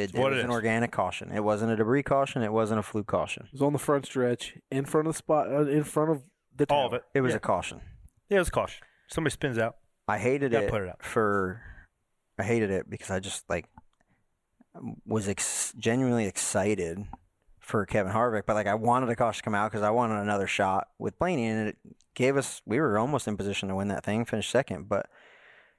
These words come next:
Speaker 2: as, uh, you know, as a driver and a crew chief, when you are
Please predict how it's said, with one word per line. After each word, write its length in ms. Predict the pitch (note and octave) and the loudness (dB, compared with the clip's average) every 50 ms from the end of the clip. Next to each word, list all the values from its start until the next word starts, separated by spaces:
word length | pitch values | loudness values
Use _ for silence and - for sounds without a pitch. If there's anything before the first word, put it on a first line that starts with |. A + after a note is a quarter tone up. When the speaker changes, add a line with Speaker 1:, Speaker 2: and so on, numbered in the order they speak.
| _ _ _ _ _ _ _ _ _ - | _ _ _ _ _ _ _ _ _ -2
Speaker 2:
as, 600 | G#2+ A#2+ C#3 D#3+ E3+ D#3 C#3 B2+ - - - - - - - - | -2 0 0 0 0 -2 -2 -6 -8 -12 -12 -16 -20 -16 -12 -8
uh, 120 | A#2+ A2+ G#2+ | -4 -4 -2
you 160 | G#2+ A2+ A2 | 0 0 2
know, 120 | G2+ G2 | 2 2
as 140 | F#2+ G2+ G#2+ | 2 2 0
a 80 | G#2 F#2+ | 0 0
driver 440 | G2+ G#2 F#2+ G2 G#2 G2+ G#2+ G2 | 2 2 4 4 2 2 0 -2
and 140 | F#2+ F#2+ F#2 | -2 -2 -4
a 40 | F2+ | -4
crew 180 | - - C3+ B2+ | -2 -2 -2 -2
chief, 360 | - - - G#2 G2 F#2+ G#2+ | -2 -4 -4 -4 -6 -6 -4
when 200 | G#2+ G#2+ A2 A2 | -4 -2 0 0
you 140 | A#2+ D3+ F#3 | 2 2 2
are 280 | F3 B2+ G#2+ F#2 F#2 | 2 2 0 -2 -6